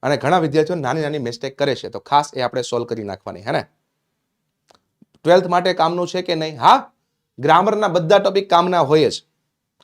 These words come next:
યસ, પણ છતાં પણ દસમાના થોડા ઈઝી આવે.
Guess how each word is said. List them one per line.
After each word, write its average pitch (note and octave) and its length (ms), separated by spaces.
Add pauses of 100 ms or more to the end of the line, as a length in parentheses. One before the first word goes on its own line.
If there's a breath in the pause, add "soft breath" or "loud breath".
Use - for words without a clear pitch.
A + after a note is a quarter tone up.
(240)
યસ, B2 260 (320)
પણ E3+ 220
છતાં G#3 280
પણ D#3 220 (400)
દસમાના F#3+ 440
થોડા G3 320
ઈઝી F3 320
આવે. G#2+ 280